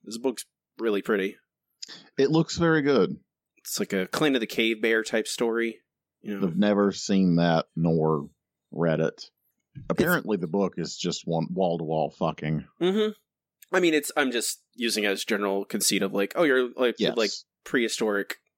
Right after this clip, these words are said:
Speaker 1: cavemen, a pack, a clan, and you're following inner politics of them and all that stuff. Um,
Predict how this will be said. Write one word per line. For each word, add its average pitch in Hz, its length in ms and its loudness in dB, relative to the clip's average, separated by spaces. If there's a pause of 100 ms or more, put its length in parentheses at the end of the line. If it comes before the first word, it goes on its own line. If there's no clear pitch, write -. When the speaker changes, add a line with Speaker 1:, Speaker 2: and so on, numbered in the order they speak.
(100)
Speaker 1:
cavemen, 98 1000 -2 (960)
a - 40 -6
pack, - 520 -2
a 117 80 -4
clan, 107 680 0 (460)
and 107 100 -2
you're 101 160 0
following 101 400 -2
inner 98 160 -2
politics 92 600 -4
of 90 140 -2
them 92 260 -2
and 90 220 -4 (580)
all 92 120 0
that 85 220 -6
stuff. - 640 -6 (220)
Um, 90 440 -4